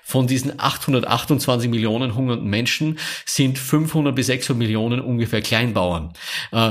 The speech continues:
was bedeutet das? Das sind, das heißt, sie bauen tagtäglich Essen an, aber es reicht einfach nicht, um ein gesundes Leben zu leben. Das heißt, wir müssen natürlich auch dort ansetzen und den Kleinbauern helfen. Dann sei es in der Mechanisierung, dass wir sie mit Absatzmärkten zusammenbringen. Das heißt, es müssen schon verschiedenste Stellschrauben sein.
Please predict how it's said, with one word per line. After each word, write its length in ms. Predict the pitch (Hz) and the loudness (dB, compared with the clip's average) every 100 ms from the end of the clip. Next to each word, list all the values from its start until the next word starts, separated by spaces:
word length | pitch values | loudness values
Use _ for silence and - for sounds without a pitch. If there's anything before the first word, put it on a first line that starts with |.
| 110 | 2
was 160 | 117 - | -2 2
bedeutet 280 | 143 135 | 2 2
das? 100 | 123 | 0
Das 180 | - 131 | -2 0
sind, 460 | 151 156 160 - - | 0 -2 -10 -10 -6
das 100 | 123 | -2
heißt, 220 | 127 - | -2 -2
sie 80 | 110 | -4
bauen 440 | 104 113 156 165 | 0 2 2 0
tagtäglich 600 | 147 135 135 143 139 131 | 0 0 2 0 0 0
Essen 300 | 156 156 123 | 0 0 0
an, 320 | 101 120 208 196 - - - | 0 0 -2 -4 -8 -8 0
aber 560 | 135 160 143 131 135 139 | 2 4 2 2 -2 -2
es 220 | 127 101 | -4 0
reicht 260 | 123 160 | 0 0
einfach 320 | - 123 131 120 | -2 0 0 2
nicht, 240 | 131 143 | 0 0
um 320 | - 127 127 | 0 2 0
ein 340 | - 120 123 113 | 0 0 0 0
gesundes 440 | 113 135 131 123 | 0 2 0 0
Leben 240 | 131 160 | 0 0
zu 120 | - 107 | -2 -2
leben. 220 | 95 92 | 0 -2
Das 140 | 95 | 0
heißt, 180 | 117 117 - - | -2 -2 -10 -4
wir 100 | 117 | 2
müssen 220 | 139 147 | 2 2
natürlich 240 | 143 139 120 | 0 2 0
auch 120 | 117 | 2
dort 320 | 131 151 151 | 2 2 0
ansetzen 500 | 117 110 117 - 131 | -2 0 0 0 0
und 280 | 120 101 - | 0 0 0
den 240 | 135 147 | 2 2
Kleinbauern 500 | 143 127 147 123 104 | 2 0 2 0 0
helfen. 400 | 101 95 95 95 | -2 -4 -4 -4
Dann 240 | 113 104 101 - - | 0 0 -2 -8 -10
sei 160 | - 104 | -2 0
es 120 | 120 | 2
in 20 | |
der 100 | 123 | 0
Mechanisierung, 840 | 117 123 143 139 131 131 127 123 123 | 0 0 0 0 2 0 2 0 0
dass 160 | 117 | 0
wir 60 | 127 | 0
sie 120 | 120 | 0
mit 160 | 123 123 | -2 0
Absatzmärkten 840 | 131 - 135 - 120 117 - 123 | -2 2 0 0 0 0 -4 -6
zusammenbringen. 800 | - 113 117 120 117 117 117 120 | -2 0 0 0 2 2 2 -2
Das 160 | - 127 | 0 0
heißt, 120 | 120 | 0
es 120 | 110 | 0
müssen 260 | 131 156 170 | 0 0 0
schon 240 | - 165 | 0 0
verschiedenste 540 | 165 151 160 156 147 135 | 2 0 0 -2 -2 0
Stellschrauben 500 | 107 98 - 85 87 | 0 0 -2 -4 -4
sein. 220 | 85 | -6